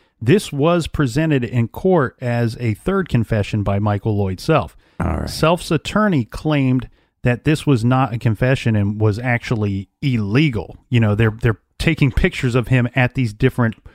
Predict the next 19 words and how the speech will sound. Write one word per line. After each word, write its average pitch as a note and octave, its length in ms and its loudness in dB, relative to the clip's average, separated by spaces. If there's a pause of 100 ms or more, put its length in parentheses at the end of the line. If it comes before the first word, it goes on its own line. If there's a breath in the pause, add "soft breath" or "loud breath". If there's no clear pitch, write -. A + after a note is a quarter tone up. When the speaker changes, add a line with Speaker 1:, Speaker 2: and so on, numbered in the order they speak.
(140 soft breath)
Speaker 1:
sites - 640 -2
of C3 220 0
him, B2+ 240 2
like, A2+ 200 0
standing B2 520 2
and G2+ 120 -4
pointing A#2+ 460 2
to A#2+ 100 0
things, A2+ 480 0
and, G2 200 -2 (360 soft breath)
you B2 100 -2
know, F#2 260 -4 (160)
so C#3 200 0
it B2 80 0
looks C#3+ 340 2
very B2+ 440 2
Speaker 2:
Right, A#2 80 -2
Speaker 1:
incriminating. F#2 800 0
Speaker 2:
right. - 220 -20